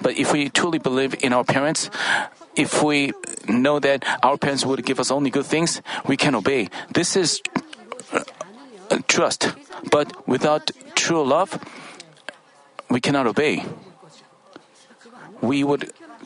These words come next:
continue to ask. We would think, "Uh, this looks stressful. Do you think I have to do this right now?"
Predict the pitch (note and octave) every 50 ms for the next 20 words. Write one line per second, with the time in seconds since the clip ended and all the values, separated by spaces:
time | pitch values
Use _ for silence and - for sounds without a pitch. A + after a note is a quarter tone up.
0 | - - - - - B2+ - - D#3+ D#3+ D3+ B2+ B2+ A#2 - - B2+ C#3+ B2+ A#2
1 | - - - - - - - - - - - - - - - - - - - B2+
2 | D3 D3 D3 D3+ - - - - - - - - - - - A3 G#3+ A#3 C4 -
3 | - - - - C4 D#4 D4+ - - G3+ - G3+ E3+ E3 F#3+ - - - - -
4 | E3 D#3 D3 C#3 - - - - - - - - - - C3 - _ _ - -
5 | D#3 - - D#3 D#3 - - - - D3+ D3+ - - - C3+ A#2+ A2 - - -
6 | - - - - - - - - - - - B2+ C#3+ F3+ F#3 - E3+ - A2 C#3
7 | C#3 C3+ - C#3+ A#2+ - C#3+ D3 D#3 D#3+ D#3 - - - - - C3+ C3+ C3 C3
8 | C3 C3+ D#3 E3 D3+